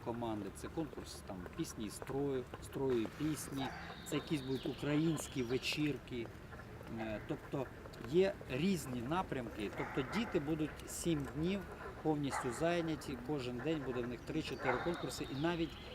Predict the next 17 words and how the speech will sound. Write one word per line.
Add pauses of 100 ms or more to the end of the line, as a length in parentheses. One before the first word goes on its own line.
(120)
всі
ті
конкурси,
які
би (440)
ми
хотіли,
ми
просто
не
встигаємо (280)
вкласти
в
сім
днів, (400)
тому
що